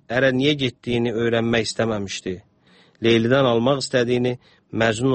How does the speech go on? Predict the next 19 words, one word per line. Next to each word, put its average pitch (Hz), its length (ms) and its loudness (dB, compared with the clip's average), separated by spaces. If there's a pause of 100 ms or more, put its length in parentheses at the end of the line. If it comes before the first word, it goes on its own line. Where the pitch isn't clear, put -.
onsuz 123 300 -2
da 98 100 0
almışdı. 95 580 -6 (500)
Qalanı 110 300 2
şirəsi 110 480 0
çəkilmiş 113 480 0
meyvənin 107 480 2
cecəyi 104 380 0
kimi 92 280 -6
idi. 85 260 -10 (880)
Onların 110 400 4
arasında 135 460 0
soruşulası, 127 680 -2 (160)
danışılası, 123 640 0 (600)
sözlə 151 480 2
deyiləsi 127 500 0 (500)
tək-tək 127 360 -4
söz 104 240 -8
qalmışdı. 92 540 -4